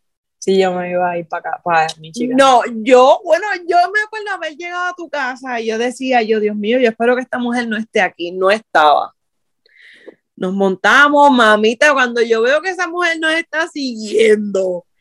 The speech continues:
Speaker 2: yo literal comenzando a guiar en, en metro, porque acuérdense que yo vivía en el campo, yo guiaba en el campo y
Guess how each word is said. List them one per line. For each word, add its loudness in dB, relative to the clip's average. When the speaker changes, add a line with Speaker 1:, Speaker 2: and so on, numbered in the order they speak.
Speaker 2:
yo 2
literal 0
comenzando -6
a 0
guiar -2
en, -12
en 2
metro, 2
porque -4
acuérdense -4
que -4
yo -4
vivía -2
en -2
el -10
campo, -2
yo 0
guiaba 0
en -8
el -8
campo -4
y -4